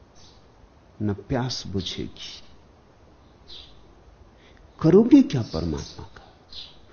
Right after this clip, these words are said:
कौन से लोभ की तृप्ति होगी? कौन सी वासना भरेगी?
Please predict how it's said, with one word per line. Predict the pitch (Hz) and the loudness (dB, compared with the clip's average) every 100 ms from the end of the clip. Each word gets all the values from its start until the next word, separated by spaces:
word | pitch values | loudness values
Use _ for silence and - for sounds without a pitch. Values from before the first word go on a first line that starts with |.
| - - - | -20 -20 -2
कौन | 143 202 | 4 6
से | 233 285 | 6 4
लोभ | 226 170 160 131 - | 6 8 8 4 2
की | 131 | 0
तृप्ति | - 104 - 104 | 0 -4 -4 -2
होगी? | 98 78 95 104 | 0 -2 -4 -6
कौन | - 127 143 | 0 2 2
सी | 143 202 | 0 0
वासना | 127 92 98 127 95 | 0 -2 -2 -4 -2
भरेगी? | 98 95 98 - - | -2 -2 -4 -6 -16